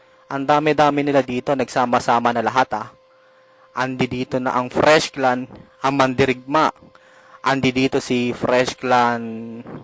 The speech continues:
Diablo, andi rito si Saidar, andi rito rin si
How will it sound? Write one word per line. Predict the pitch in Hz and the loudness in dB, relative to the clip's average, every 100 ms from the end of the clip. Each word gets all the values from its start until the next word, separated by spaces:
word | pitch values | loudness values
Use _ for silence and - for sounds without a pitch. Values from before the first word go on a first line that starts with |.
| - - _ _ _ _ _ _ _ | -20 -20 _ _ _ _ _ _ _
Diablo, | - 139 202 170 160 170 - - | -8 0 0 4 6 4 2 -6
andi | 135 135 139 | -6 0 2
rito | 131 131 131 | 2 2 -2
si | - 123 123 123 113 110 110 117 131 - - _ _ _ _ _ _ - | -2 -2 -2 -2 -6 -8 -8 -8 -10 -14 -20 _ _ _ _ _ _ -16
Saidar, | - 143 190 180 156 165 151 - _ _ _ _ _ _ _ _ _ _ _ _ | -4 0 2 2 2 2 -2 -12 _ _ _ _ _ _ _ _ _ _ _ _
andi | 131 147 143 151 | -4 -4 -2 0
rito | 151 147 151 | 0 0 -2
rin | 143 | -2
si | 139 - | -4 -4